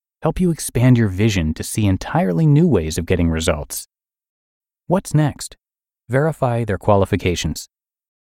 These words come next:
One, they must have held multiple operational roles.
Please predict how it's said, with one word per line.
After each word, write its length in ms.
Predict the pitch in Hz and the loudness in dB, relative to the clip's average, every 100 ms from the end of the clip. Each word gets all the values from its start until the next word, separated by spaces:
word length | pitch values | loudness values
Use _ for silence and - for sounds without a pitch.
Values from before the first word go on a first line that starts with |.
| _ _ _ _ | _ _ _ _
One, 280 | 104 104 76 - _ _ _ _ _ | -2 -2 -4 -14 _ _ _ _ _
they 100 | 131 | 2
must 240 | 131 156 - | 2 2 -2
have 120 | 127 | 0
held 220 | 110 98 | 0 0
multiple 560 | 98 110 131 107 92 90 | 2 2 2 0 -2 -2
operational 600 | 85 87 92 - 92 80 | -2 -2 -2 0 0 0
roles. 440 | 82 69 - - | -4 -6 -14 -16